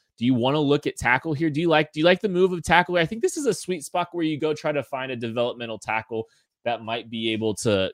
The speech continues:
you know, potentially contribute at right tackle quicker than we're, you know, anticipating. So, like, I think these,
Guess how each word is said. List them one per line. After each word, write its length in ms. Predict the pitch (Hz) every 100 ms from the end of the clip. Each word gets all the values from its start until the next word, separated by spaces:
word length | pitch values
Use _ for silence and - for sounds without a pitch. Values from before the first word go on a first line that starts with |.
| _
you 100 | 110
know, 80 | 95
potentially 540 | - 95 113 110 104
contribute 460 | - 101 - 104 101
at 120 | 92
right 180 | 98 95
tackle 320 | - 98 98
quicker 260 | - 101 95
than 140 | 95
we're, 260 | 92 87 85
you 120 | - 92
know, 120 | 87
anticipating. 640 | 87 101 90 - - _ _
So, 120 | 95
like, 120 | 95
I 80 | 95
think 220 | 117 110
these, 180 | 110